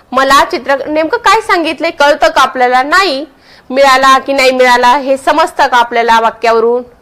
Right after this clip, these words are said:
नाही समजत आहे. बघा मग आपल्याला काय करायचंय? "मला चित्रकला स्पर्धेत प्रथम क्रमांक." आपल्याला वाक्य पूर्ण करायचं आहे. मग काय येईल बरं तिथे शब्द?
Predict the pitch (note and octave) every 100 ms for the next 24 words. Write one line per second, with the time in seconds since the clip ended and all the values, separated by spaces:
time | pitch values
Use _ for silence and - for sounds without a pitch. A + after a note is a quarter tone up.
0 | - D4+ F4+ D#4+ - B3 G3+ G#3 G3+ F#3
1 | F3 F3 - - - A#3 B3+ A#3 F#3+ E3+
2 | - - - G#3+ B3 C4 C4 A#3 C4 C4
3 | B3 C4 D4 F4 C#4+ A3+ A#3 D4 G#4+ F#4+
4 | - D4 D4 C#4+ D4 - C4 A#3+ C4 C#4+
5 | - A#3 A#3 B3+ C#4 B3 A3 G3 F#3 F#3
6 | F3+ A3+ A#3+ A#3 - C4+ B3+ D4+ D4+ D4
7 | C4 A#3+ - A#3 G3 F3 E3 _ - -
8 | _ B3 A#3+ C#4+ D#4+ D#4 C#4+ C#4+ D4 D#4+
9 | D4+ D4 A#3+